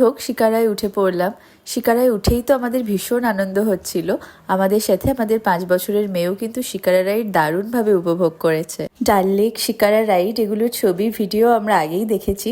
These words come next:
তবে সেটা যে আমরা নিজেরা এক্সপিরিয়েন্স করছি সেটা ভাবতেই মনটা খুশিতে ভরে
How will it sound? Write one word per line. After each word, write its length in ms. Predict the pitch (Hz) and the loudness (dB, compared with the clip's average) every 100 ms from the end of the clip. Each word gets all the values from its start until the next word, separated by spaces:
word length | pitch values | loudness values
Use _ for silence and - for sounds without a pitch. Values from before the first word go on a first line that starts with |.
| 285 | -4
তবে 140 | 220 233 | -4 -4
সেটা 180 | 196 196 196 | -4 -4 -2
যে 60 | 220 | 0
আমরা 140 | 214 233 | 0 -2
নিজেরা 280 | 175 190 226 247 | -2 0 2 0
এক্সপিরিয়েন্স 500 | - - 214 233 240 - | -2 -6 -2 -2 -2 -2
করছি 260 | 170 - 285 | -4 -2 -4
সেটা 180 | - 233 233 | -2 -2 0
ভাবতেই 360 | 208 151 - 233 | 0 -2 -2 0
মনটা 260 | 226 185 196 196 | 0 0 0 -2
খুশিতে 300 | 190 - 180 | -4 -4 -4
ভরে 260 | 190 196 | 2 2